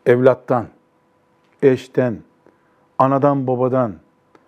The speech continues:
bütün insanlardan. Allah hariç bütün insanlardan daha fazla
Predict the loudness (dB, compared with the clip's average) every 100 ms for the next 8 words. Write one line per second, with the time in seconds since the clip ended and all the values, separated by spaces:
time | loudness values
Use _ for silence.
0 | _ -4 2 2 2 -10 -18 -20 -18 -20
1 | -20 -20 _ _ _ _ _ _ _ _
2 | _ _ _ _ 2 4 6 4 4 -4
3 | 0 0 0 -6 -12 _ _ _ _ _
4 | _ -2 2 2 2 -2 -4 -2 -4 0
5 | -2 -2 -10 _ _ _ _ _ 0 2
6 | 2 -2 -6 -6 -8 -12